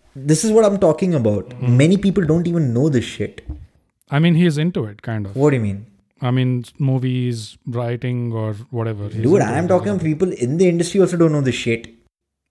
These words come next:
Speaker 2: Okay.
Speaker 1: <laughs> They, that's what
Speaker 2: I
Speaker 1: I'm
Speaker 2: didn't know
Speaker 1: talking
Speaker 2: that. I,
Speaker 1: Yeah,
Speaker 2: I
Speaker 1: no,
Speaker 2: knew
Speaker 1: there are
Speaker 2: you were
Speaker 1: many
Speaker 2: saying.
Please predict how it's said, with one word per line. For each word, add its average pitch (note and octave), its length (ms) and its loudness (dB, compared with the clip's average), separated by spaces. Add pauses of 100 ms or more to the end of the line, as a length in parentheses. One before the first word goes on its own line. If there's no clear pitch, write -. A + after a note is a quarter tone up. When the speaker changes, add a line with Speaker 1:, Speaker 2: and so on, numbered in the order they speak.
(140)
Speaker 2:
Okay. B2 220 -4 (200)
Speaker 1:
<laughs> - 100 -12
They, E3+ 600 2
that's C3+ 220 4
what G3 80 2
Speaker 2:
I F#3 60 2
Speaker 1:
I'm - 40 4
Speaker 2:
didn't D3 160 4
know C#3 100 2
Speaker 1:
talking A#2+ 340 -2
Speaker 2:
that. - 20 -10
I, A#2 200 -4
Speaker 1:
Yeah, C3+ 140 -2
Speaker 2:
I - 40 2
Speaker 1:
no, E4+ 100 6
Speaker 2:
knew - 20 2
Speaker 1:
there - 0 -
are - 40 4
Speaker 2:
you A#4 60 10
were - 60 2
Speaker 1:
many A#3 160 0
Speaker 2:
saying. - 60 -4